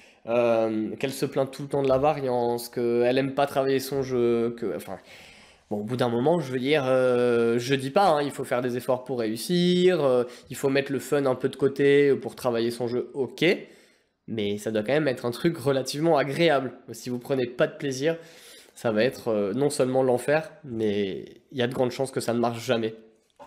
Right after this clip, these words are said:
Puisque comme je vous l'ai dit, euh, on n'est jamais aussi bon dans quelque chose que quand on est passionné par ce truc, parce que du coup on y consacre du temps et de l'attention, et ce sont deux conditions de la réussite. Voilà, j'espère que cette vidéo vous a plu. J'y ai passé beaucoup de temps et je suis désolé de l'avoir sorti aussi tard par rapport à la vidéo vive du poker en ligne.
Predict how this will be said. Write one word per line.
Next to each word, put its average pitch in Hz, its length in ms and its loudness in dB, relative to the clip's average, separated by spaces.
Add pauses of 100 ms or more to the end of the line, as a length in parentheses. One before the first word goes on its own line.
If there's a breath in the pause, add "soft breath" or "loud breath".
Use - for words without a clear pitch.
(140)
Puisque - 220 -6
comme 127 180 2
je 117 80 -4
vous 117 80 -2
l'ai 113 100 2
dit, 120 260 -2
euh, 101 240 0 (360 loud breath)
on 135 80 -4
n'est 127 120 2
jamais 139 220 2
aussi 143 320 -4
bon 147 180 0
dans 143 120 0
quelque 131 260 -2
chose 147 240 -6
que 147 80 -6
quand 131 260 -6
on 120 80 -2
est 117 80 2
passionné 139 440 0
par 131 160 -2
ce 117 100 -6
truc, 151 320 -4
parce 110 160 -2
que - 60 -14
du 120 80 -6
coup 151 120 -4
on 143 80 2
y 123 80 -2
consacre 139 500 -2 (140)
du 139 300 -8
temps 147 300 -4 (320)
et 160 100 2
de 143 60 0
l'attention, 135 520 -2 (100)
et 139 60 -10
ce 113 140 -8
sont 131 320 -6
deux 120 180 -6
conditions 113 380 -6
de 113 60 -4
la 98 60 -6
réussite. 95 340 -14 (880 loud breath)
Voilà, 220 360 6
j'espère 165 340 0
que - 60 -10
cette 208 140 2
vidéo 175 440 4
vous 175 260 0
a 196 80 6
plu. 208 480 2
J'y 151 160 -2
ai 160 60 4
passé 151 200 2
beaucoup 185 280 0
de 208 60 -2
temps 185 160 4
et 165 60 4
je - 40 -2
suis 131 160 -6
désolé 196 640 2
de 147 180 -2
l'avoir 135 300 2
sorti 151 460 -6
aussi 170 320 0
tard 180 320 2
par 143 100 0
rapport 135 180 0
à 139 60 2
la 131 80 4
vidéo 135 320 -2
vive 143 180 -6
du 139 140 -10
poker 135 260 0
en 127 80 4
ligne. 147 240 2